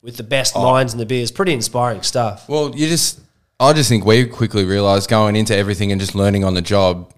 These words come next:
Speaker 2: that's what it's all about. You immerse yourself in it, and, like, I feel like it's, like, a hundred X speed, and it's, like, all the other stuff that comes from it, because ninety-nine point nine percent of the time, that's not gonna <laughs> be the one.
Speaker 1: Yeah.
Speaker 2: You know, you have to be along for the ride, and, like, who you met there might be just as important as what happens from
Speaker 1: And we had a good
Speaker 2: that
Speaker 1: time.
Speaker 2: business.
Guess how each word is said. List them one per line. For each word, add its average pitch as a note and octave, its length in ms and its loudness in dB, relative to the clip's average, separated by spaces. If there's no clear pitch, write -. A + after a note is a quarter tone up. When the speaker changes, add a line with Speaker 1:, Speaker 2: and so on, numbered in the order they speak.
Speaker 2:
that's A2+ 260 0
what G#2 140 -2
it's F#2 120 -6
all F#2 140 -4
about. F2+ 300 0
You G2 100 -2
immerse G#2+ 340 2
yourself G2+ 400 -2
in G2+ 140 -2
it, G2 320 -4
and, F#2+ 240 0
like, F2+ 300 0
I G2 80 2
feel G2 180 -4
like F2+ 200 -4
it's, F2+ 100 -10
like, E2+ 160 -6
a G2 60 -10
hundred F#2 320 -4
X D#2 220 -10
speed, F#2 300 -2
and F2+ 140 -4
it's, F2+ 140 -6
like, G#2 240 0
all F3+ 140 2
the G3 80 6
other D3+ 160 4
stuff B2+ 220 2
that G#2+ 120 0
comes A2 260 0
from A2+ 220 -4
it, G2 80 -8
because A2+ 460 -6
ninety-nine B2+ 560 4
point A#2 220 0
nine A2 180 4
percent G#2+ 240 -4
of G2 100 -4
the F2+ 60 -10
time, G#2 220 0
that's G2 180 -6
not G2 140 -6
gonna A2 160 2
<laughs> D3+ 140 4
be E3 100 6
the D3 120 6
one. C#3+ 540 6
Speaker 1:
Yeah. G3 260 -6
Speaker 2:
You E3+ 140 8
know, D3+ 360 6
you D3+ 200 2
have E3 200 0
to F3+ 60 2
be D3+ 120 6
along B2+ 280 4
for - 80 -6
the B2 100 2
ride, A#2 320 6
and, A2+ 100 0
like, G#2+ 460 0
who C#3 100 0
you C3+ 160 2
met A#2 260 2
there G#2+ 160 2
might G#2 240 0
be A2 100 -2
just A2 280 0
as G#2 100 -2
important F#2+ 460 0
as F#2 180 -4
what G#2 160 0
happens F#2 320 -6
from E2+ 300 -10
Speaker 1:
And A#2+ 100 -6
we E3+ 80 2
had F3+ 140 4
a - 20 4
good B2+ 140 0
Speaker 2:
that - 60 -2
Speaker 1:
time. C#3+ 100 0
Speaker 2:
business. - 380 -4